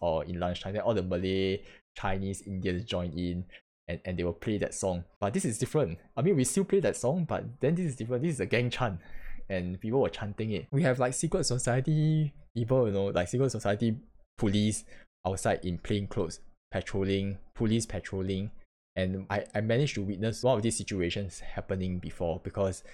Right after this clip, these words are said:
I think there was a fight that was about to break out. Then suddenly this police, right, just came out of nowhere, you know. Like, this plainclothes police just came out of nowhere, just start, started chasing everybody. Like, just trying to break out this fight and capture them and put them in the, in the prison and screen them or whatever it is. So it was like, "Wow,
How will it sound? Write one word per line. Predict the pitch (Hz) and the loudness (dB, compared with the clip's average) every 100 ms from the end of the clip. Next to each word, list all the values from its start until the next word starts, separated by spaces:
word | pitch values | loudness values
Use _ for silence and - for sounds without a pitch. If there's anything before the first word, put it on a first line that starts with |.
| - | -8
I | |
think | 202 220 | 0 4
there | 120 | 6
was | 95 | 4
a | 101 | 2
fight | - 127 | 2 2
that | 90 | 2
was | 85 | 0
about | - 92 85 | -2 -2 -2
to | |
break | 80 95 - | 0 -2 -2
out. | 78 - - - _ | -4 -4 -14 -20 _
Then | 254 | -4
suddenly | 269 190 233 208 | 2 4 6 6
this | 170 185 185 | 6 4 2
police, | - - 131 151 165 | -4 -2 2 4 4
right, | 113 107 - - - _ | 2 -2 -4 -8 -20 _
just | - | -4
came | - 143 | 4 6
out | 120 | 6
of | 98 | 4
nowhere, | 123 123 120 104 | 4 6 6 6
you | |
know. | 87 92 - - | 4 -2 -4 -8
Like, | 135 110 113 | 0 2 2
this | 190 | 0
plainclothes | - - 151 156 - 82 | -2 0 2 4 2 -2
police | - 98 113 | -4 -4 -2
just | 117 - | -2 -2
came | 117 | -2
out | 76 | 0
of | |
nowhere, | 85 87 | 0 0
just | 92 156 | 0 -2
start, | 90 95 | -2 -6
started | - - 110 123 | -8 -6 0 0
chasing | - 90 104 85 | 0 -4 -2 -2
everybody. | 90 85 80 82 85 - _ _ _ - | -2 0 0 0 -4 -8 _ _ _ -6
Like, | 87 - | -4 -4
just | - 113 - | -2 -2 -2
trying | - 104 | 0 0
to | 101 | 0
break | 90 110 104 | 0 2 4
out | 90 | 2
this | 98 | 0
fight | - 101 - | -2 -2 0
and | 82 80 - | -2 -4 -6
capture | - - 123 | -2 2 4
them | 107 107 104 | 4 4 2
and | 82 | -2
put | 85 101 | -2 0
them | 90 | 0
in | |
the, | 78 - - - | -2 -6 -12 -8
in | 92 | -4
the | 82 | -4
prison | - 92 92 90 | -4 -2 0 0
and | - 82 80 | -2 -4 -2
screen | - - 101 | -4 -2 0
them | 98 92 | 2 2
or | 73 | 2
whatever | 80 92 | 0 0
it | 82 76 | -2 -2
is. | 78 90 | -6 -4
So | - | 2
it | 165 | 4
was | 107 95 | 4 2
like, | - | 0
"Wow, | 135 101 82 | 0 0 0